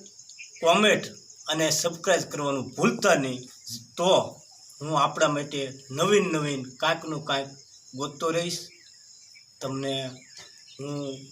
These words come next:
પ્રસાદી શબ્દરૂપી હું કાંઈક તમને આપીશ.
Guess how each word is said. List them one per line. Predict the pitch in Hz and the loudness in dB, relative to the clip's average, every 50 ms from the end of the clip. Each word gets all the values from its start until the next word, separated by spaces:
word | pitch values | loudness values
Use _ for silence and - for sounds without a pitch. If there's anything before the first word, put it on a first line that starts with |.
| - - | -14 -6
પ્રસાદી | - 156 151 - - 165 151 151 143 147 147 151 151 147 143 135 139 - - - - - - - - - - - - - - - - - - - - - - - - - - - - - - - | -4 -2 -2 2 2 2 2 2 0 -2 -2 -2 -2 -4 -4 -6 -8 -12 -16 -20 -20 -20 -20 -20 -20 -20 -20 -20 -20 -20 -20 -20 -20 -20 -20 -20 -20 -20 -20 -20 -20 -20 -20 -20 -20 -20 -14 -8
શબ્દરૂપી | - - 180 185 180 175 190 190 180 196 196 190 - 160 123 - - - - - - - - - - - - - - - - - - - - - - - - - - - - | -4 0 0 0 2 2 2 4 4 4 2 2 0 -2 -2 -2 -4 -12 -18 -20 -20 -20 -20 -20 -20 -20 -20 -20 -20 -20 -20 -20 -20 -20 -20 -20 -20 -20 -20 -20 -18 -16 -12
હું | 135 139 151 151 151 143 127 | -12 -10 -8 -6 -6 -6 -2
કાંઈક | 147 151 147 147 147 | 0 0 0 0 -2
તમને | - 156 147 147 147 | -8 -6 -6 -2 2
આપીશ. | 147 160 156 156 190 190 180 - - - | 2 2 2 2 -2 -2 -2 -4 -8 -10